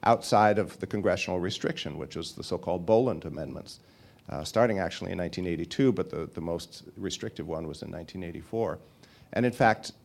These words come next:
going all the way up to the president, they're, they make no bones about trying to find ways to go mainly through, uh, third countries, through foreign governments, to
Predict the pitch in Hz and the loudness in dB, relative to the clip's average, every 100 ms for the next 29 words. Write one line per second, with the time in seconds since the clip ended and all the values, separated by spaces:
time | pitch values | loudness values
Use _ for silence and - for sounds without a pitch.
0 | - 113 110 98 113 120 120 120 120 - | 0 2 4 6 6 8 6 4 -2 2
1 | 131 - 87 80 - 92 95 - - 101 | 2 2 -4 -6 -2 0 0 -2 -2 -2
2 | 101 104 110 107 117 92 110 123 107 92 | 0 -2 -2 2 2 6 4 4 0 0
3 | 87 - 90 104 - 92 87 87 87 90 | -2 -2 -2 -2 -2 -4 -2 0 0 -2
4 | - 87 92 92 - - - _ 131 175 | -4 -2 0 0 -4 -18 -20 _ 2 2
5 | 151 131 - 120 117 - - - - 127 | 2 -2 -2 2 2 0 -8 -12 -4 2
6 | 131 135 117 92 85 - - 98 95 101 | 2 2 -2 -2 -6 -8 -6 -4 0 2
7 | 101 95 92 87 87 - 101 87 | 2 0 0 -2 -8 -8 -6 -6